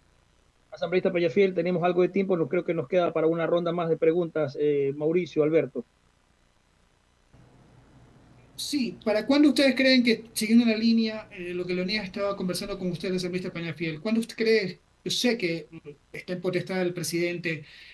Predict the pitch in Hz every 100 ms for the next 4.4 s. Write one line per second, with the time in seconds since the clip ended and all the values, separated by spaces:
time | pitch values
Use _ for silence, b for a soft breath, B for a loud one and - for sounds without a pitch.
0 | B 165 156 156 165 180 180 175 139 180
1 | 165 156 156 175 175 180 180 175 220 214
2 | 196 185 208 190 196 185 185 180 170 185
3 | 185 180 190 190 185 165 170 190 185 175
4 | 160 170 170